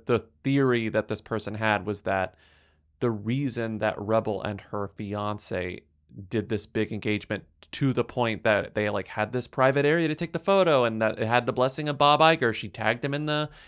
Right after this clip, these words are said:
Instagram, is because A, she is a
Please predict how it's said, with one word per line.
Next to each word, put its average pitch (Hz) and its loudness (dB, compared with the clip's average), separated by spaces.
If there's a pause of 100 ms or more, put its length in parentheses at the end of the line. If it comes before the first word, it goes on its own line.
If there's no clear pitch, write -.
(140)
Instagram, 113 -2 (320)
is 127 2
because 120 0 (880)
A, 165 8
she 139 -2
is 143 2
a 131 2